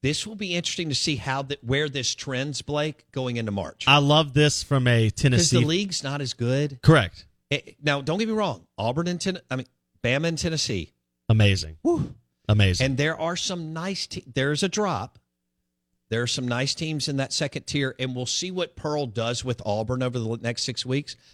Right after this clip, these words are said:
Speaker 1: But the bottom line is the fact that Kentucky's not in tier one
Speaker 2: They,
Speaker 1: or tier two.
Speaker 2: they pay for tier one and nothing less.
Speaker 1: Period.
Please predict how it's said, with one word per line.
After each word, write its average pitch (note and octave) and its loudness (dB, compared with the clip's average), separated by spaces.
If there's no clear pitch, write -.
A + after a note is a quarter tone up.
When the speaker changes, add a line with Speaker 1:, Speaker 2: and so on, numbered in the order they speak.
Speaker 1:
But A#2 0
the G#2+ 0
bottom A#2+ -2
line B2+ -2
is C3+ -4
the - -8
fact B2 -4
that A2+ -14
Kentucky's A#2 -4
not A2 0
in G#2 -2
tier A#2+ -2
one G#2+ 0
Speaker 2:
They, C#3 8
Speaker 1:
or C3 2
tier C#3 -4
two. C3+ 0
Speaker 2:
they D3 6
pay D3+ 4
for C3+ -2
tier D3 4
one A#2+ 4
and G#2+ 2
nothing G2 2
less. F2 0
Speaker 1:
Period. G2 2